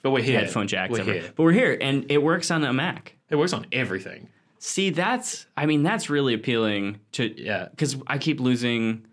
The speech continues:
Speaker 2: we keep losing the, like, adapter in our house that goes
Speaker 1: Ugh.
Speaker 2: U S B C to
Speaker 1: Yeah.
Speaker 2: headphone jack that comes with
Speaker 1: Did
Speaker 2: it.
Speaker 1: you know that that doesn't come with the iPhone at all anymore, including down
Speaker 2: I
Speaker 1: to
Speaker 2: know,
Speaker 1: the
Speaker 2: I
Speaker 1: eight?
Speaker 2: just bought an
Speaker 1: Uh,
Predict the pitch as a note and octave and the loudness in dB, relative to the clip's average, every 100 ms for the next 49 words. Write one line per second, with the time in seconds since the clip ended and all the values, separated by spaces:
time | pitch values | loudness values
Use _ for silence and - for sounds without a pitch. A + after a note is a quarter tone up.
0 | _ B2+ A#2+ A#2+ A#2 A2+ A2+ G#2+ G#2 G2+ | _ -6 -4 -4 -2 0 0 0 0 -2
1 | G2+ F#2+ G2 G#2+ G#2 G2+ G#2 G#2 A2 A2 | -2 -2 -2 -2 -2 -2 -4 -6 -4 -2
2 | G#2 G#2+ G#2+ G#2+ G#2+ G#2 G#2 G2 F#2+ F2+ | 0 0 0 -2 -6 -6 -2 0 -2 -2
3 | G#2 G#2 G2+ G#2 A2+ - A2 G2+ G#2 A2+ | -4 -2 -2 -4 -8 -6 -6 -6 -4 -4
4 | C3 C#3+ F3 C#3 E3 F3+ C#3+ C#3 - C#3 | 0 2 4 4 4 4 2 2 0 -2
5 | C3 - C3 C3 - A#2 A#2 A#2 G#2+ F#2+ | -2 -2 -2 -2 0 -2 0 -2 -2 0
6 | E3+ A#2+ F#2 F#2 F2+ G2+ - C#3+ - F3 | 0 0 -4 -8 -10 -12 -8 -6 0 2
7 | G3 B2+ B2 - - A#2 A2 A#2 C3+ B2 | 2 2 4 4 4 4 2 2 2 2
8 | - A2+ A2 A2+ | 0 2 2 2